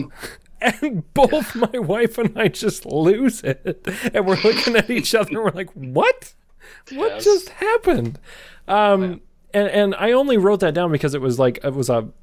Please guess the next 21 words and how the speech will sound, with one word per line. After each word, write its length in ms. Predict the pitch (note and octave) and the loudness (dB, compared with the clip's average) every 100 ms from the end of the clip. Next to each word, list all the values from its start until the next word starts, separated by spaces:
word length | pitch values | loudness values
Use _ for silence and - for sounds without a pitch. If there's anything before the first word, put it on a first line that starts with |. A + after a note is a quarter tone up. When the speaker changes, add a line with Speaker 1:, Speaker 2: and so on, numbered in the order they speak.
| - | -18
Speaker 1:
high 320 | - G3 A3 | -6 -2 -2
point 320 | G3 F3+ D#3 | 0 0 2
of 140 | B2 B2 | 2 2
laughter 400 | C#3+ C#3 - B2+ | 0 0 0 0
in 80 | |
an 100 | A#2 | 0
episode 460 | B2 D3 D3 C#3 A2+ | 0 0 0 0 0
that 100 | A2 | -2
was 180 | A2 - | -6 -6
just 420 | D3+ C3 - - - - - - - | -2 -2 -2 -14 -20 -20 -20 -20 -8
really 340 | - A3+ A2+ | 0 2 2
kinda 240 | - G#2+ C#2+ | -2 -8 -8
tedious. 680 | - F#2+ G2 - G#2 - | -12 -12 -12 -12 -14 -12
I 100 | - | -8
mean, 160 | A2+ A2 | -6 -6
it 100 | A2 | -4
was 220 | B2+ A#2 | -2 0
Speaker 2:
Oh, 40 | |
yeah. 80 | C#3+ | 0
Speaker 1:
just, 260 | A2+ - - | -2 -8 -14
ugh. 500 | - G#3+ A#3+ - - | -12 -8 -8 -8 -16